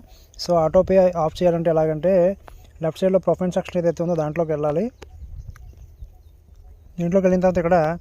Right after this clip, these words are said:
మేనేజ్ పేమెంట్స్ అని చెప్పి ఆప్షన్ ఉంది చూసారా, దాంట్లోకి వెళ్ళాలి. ఇలా కిందకి స్క్రోల్ చేసినట్లయితే ఇక్కడ మీకు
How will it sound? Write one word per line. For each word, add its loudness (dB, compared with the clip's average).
మేనేజ్ -2
పేమెంట్స్ 0
అని -2
చెప్పి 0
ఆప్షన్ -2
ఉంది -4
చూసారా, -4
దాంట్లోకి -4
వెళ్ళాలి. -2
ఇలా -2
కిందకి -2
స్క్రోల్ -2
చేసినట్లయితే -2
ఇక్కడ -6
మీకు -2